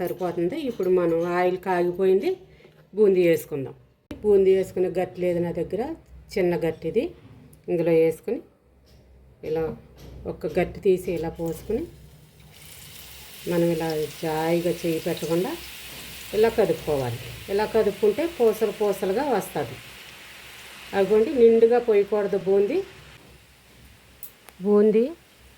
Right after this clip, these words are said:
చక్కగా పొడి పొడిలాడుతూ ఉండాలి, ముద్దలు ముద్దలుగా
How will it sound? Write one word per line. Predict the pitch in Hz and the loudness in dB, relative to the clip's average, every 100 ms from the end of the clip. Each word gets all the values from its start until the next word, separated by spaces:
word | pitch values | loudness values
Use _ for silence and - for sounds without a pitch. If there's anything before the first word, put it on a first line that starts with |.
| _ - | _ -10
చక్కగా | 214 202 196 | -6 -4 0
పొడి | 208 185 | 0 2
పొడిలాడుతూ | 190 190 190 190 175 185 | 2 2 2 0 0 0
ఉండాలి, | 180 185 185 | 0 2 2
ముద్దలు | 185 156 180 180 | 0 0 0 0
ముద్దలుగా | 170 175 170 | 0 -2 0